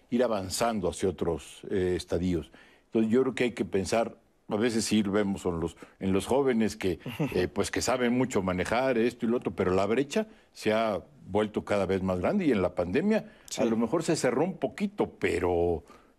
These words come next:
Speaker 1: pero no tanto, porque
Speaker 3: Justamente lo que comenta Arturo es
Speaker 2: Ajá.
Speaker 3: muy importante, porque hoy en día hay que hablar de dos brechas.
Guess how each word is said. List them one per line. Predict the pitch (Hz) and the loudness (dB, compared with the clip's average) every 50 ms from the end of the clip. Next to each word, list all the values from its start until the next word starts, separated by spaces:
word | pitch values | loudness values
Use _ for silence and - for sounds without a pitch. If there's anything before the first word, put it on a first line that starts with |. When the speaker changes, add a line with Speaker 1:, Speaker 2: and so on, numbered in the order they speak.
| _ - - - _ | _ -20 -20 -10 _
Speaker 1:
pero | - - - 104 | -4 -2 0 0
no | 160 170 | -2 2
tanto, | - 180 214 214 208 - - | 2 0 0 2 0 -2 -4
porque | - - - | -2 -2 -2
Speaker 3:
Justamente | 175 160 - 180 165 - 175 165 190 | -2 0 0 -2 0 0 0 0 2
lo | 190 151 120 - | 2 2 0 0
que | - - 117 | -2 -10 -8
comenta | - - 120 120 123 135 143 - - 143 131 117 - | -4 -2 0 0 0 -2 -2 0 0 0 0 -2 -2
Arturo | - - 113 113 - - 139 139 143 | -4 -6 -6 -4 -2 0 2 2 2
es | - - 175 | 0 -2 -2
Speaker 2:
Ajá. | 147 147 | 0 0
Speaker 3:
muy | 147 160 165 | 2 2 0
importante, | 156 139 127 120 - - 143 139 135 - - - - - | 0 0 -2 -2 0 -2 -4 -4 -2 -4 -6 -6 -4 -4
porque | - 123 - 139 | -4 -2 0 2
hoy | 143 151 | 2 4
en | 147 151 | 2 2
día | 151 151 151 | 2 2 2
hay | 151 151 147 | 2 2 2
que | - 151 | 0 0
hablar | 135 131 139 139 131 | 2 2 0 0 -2
de | 127 117 | -4 -2
dos | 127 131 139 135 | -2 -2 -2 -2
brechas. | - 135 139 143 - - - - - - _ | -2 -2 -2 -2 -2 -6 -12 -12 -12 -18 _